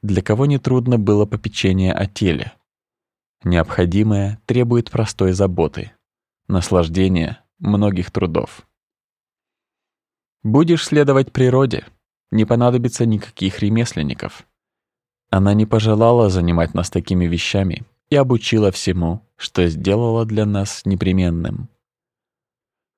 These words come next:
Холод невыносим для нагого тела. Что же, разве шкуры зверей и других животных не могут вполне и с избытком защитить нас от холода?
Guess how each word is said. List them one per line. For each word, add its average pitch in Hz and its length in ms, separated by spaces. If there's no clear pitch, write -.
Холод 208 640
невыносим 170 640
для 160 160
нагого 165 340
тела. - 480
Что 82 420
же, 76 220
разве 104 440
шкуры 143 420
зверей 139 440
и - 120
других 104 460
животных 98 600
не 98 140
могут 143 380
вполне 120 520
и 117 140
с - 140
избытком 92 640
защитить 90 540
нас 101 180
от 120 100
холода? 131 540